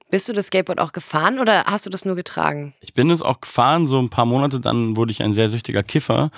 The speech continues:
Speaker 1: Okay.
Speaker 2: und hab aufgehört, das zu
Speaker 1: Verträgt
Speaker 2: fahren.
Speaker 1: sich nicht so gut, ne?
Speaker 2: Nee, es verträgt, Kiffen verträgt's mit gar nichts, mit gar nichts machen. In dem Alter sowieso nicht. Ähm, ich war, glaub ich, so ein richtig klassischer, ähm, Idiot.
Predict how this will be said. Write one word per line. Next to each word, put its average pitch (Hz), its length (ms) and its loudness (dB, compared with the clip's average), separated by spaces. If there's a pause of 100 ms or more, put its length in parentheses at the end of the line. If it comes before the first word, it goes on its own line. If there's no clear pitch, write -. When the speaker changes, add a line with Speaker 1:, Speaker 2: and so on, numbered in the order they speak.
(180)
Speaker 1:
Okay. 160 220 -8
Speaker 2:
und 107 160 4
hab 123 100 2
aufgehört, 101 360 0
das 98 100 -6
zu 170 120 -2
Speaker 1:
Verträgt 101 280 2
Speaker 2:
fahren. 226 120 2
Speaker 1:
sich - 80 0
nicht 160 120 -2
so 220 100 0
gut, 190 300 -2
ne? 185 100 0
Speaker 2:
Nee, 120 120 6
es 110 80 2
verträgt, 104 280 -2 (220)
Kiffen - 180 -8
verträgt's - 320 -8
mit 95 160 -4
gar 101 220 2
nichts, - 400 0
mit 101 160 0
gar 113 160 2
nichts 113 220 -2
machen. 101 440 0 (560)
In 101 60 -2
dem 98 140 2
Alter 95 260 -2
sowieso 95 320 -2
nicht. 90 180 -4 (300)
Ähm, 98 560 2
ich - 160 -4
war, 117 100 2
glaub 165 160 4
ich, 156 120 -2
so 143 60 0
ein 113 280 2
richtig 127 320 -4
klassischer, 139 720 0
ähm, 123 500 2
Idiot. 123 460 0